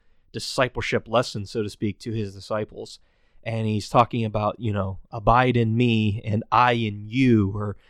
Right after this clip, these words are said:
you know, "In that day you'll understand how I am in you and you in me." And, you know, there are verses that show up again and again in those chapters, and sometimes it can be very, very confusing. How is it that Christ is in us and we are in him? And, you know,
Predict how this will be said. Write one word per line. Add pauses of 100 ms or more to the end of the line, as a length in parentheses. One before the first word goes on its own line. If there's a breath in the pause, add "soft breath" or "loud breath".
(180 soft breath)
you
know,
"In
that
day
you'll
understand
how
I
am
in
you
and
you
in
me." (480 soft breath)
And, (460)
you
know,
there
are
verses
that
show
up
again
and
again
in
those
chapters,
and
sometimes
it
can
be
very,
very
confusing.
How
is
it
that
Christ
is
in
us
and
we
are
in
him?
And, (400 loud breath)
you
know,